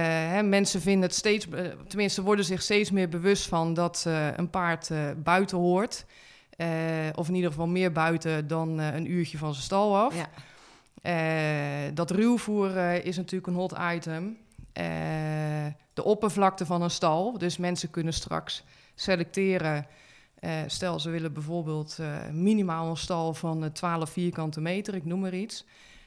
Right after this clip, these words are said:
Speaker 1: Eh, dan kunnen straks de stallen, eh, aangeven hoe groot de boksen zijn.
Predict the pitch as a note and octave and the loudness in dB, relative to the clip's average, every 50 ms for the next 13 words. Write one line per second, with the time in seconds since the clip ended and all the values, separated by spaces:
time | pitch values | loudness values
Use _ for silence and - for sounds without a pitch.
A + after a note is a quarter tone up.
0 | _ _ - - F3 E3 D#3 D#3+ D#3 - G3 F#3 F3 E3+ - - - F3 E3 E3 | _ _ -8 -6 -4 -4 -4 -4 -4 -2 0 0 0 -2 -2 -4 -4 -6 -6 -6
1 | - - E3+ C#3+ - - G3 F#3+ F#3+ F#3 E3 D#3 D3+ D3 - D3+ D3 - - - | -6 -8 -8 -8 -4 -2 -2 0 0 0 0 0 0 -2 -4 -8 -12 -18 -20 -20
2 | _ - E3 D#3+ D3+ D3+ D3+ D3+ D3+ D3 D3 C#3+ - - F3+ F#3 F#3 F3+ - E3 | _ -12 -10 -8 -6 -6 -6 -6 -6 -6 -8 -6 -2 0 0 0 0 0 -2 -2
3 | D#3 D#3 D3+ D#3 D3+ C#3+ B2+ F3+ G#3 G#3+ - F#3+ F3+ F3 E3+ E3 D3+ D3+ E3 F3+ | -4 -4 -4 -6 -8 -4 -2 0 0 0 0 0 0 0 0 -2 -4 -6 -6 -6
4 | - - F#3 D#3+ E3+ D#3+ D#3+ E3 F#3+ A3+ | -6 -8 -6 -4 -2 -2 -2 -2 -4 -6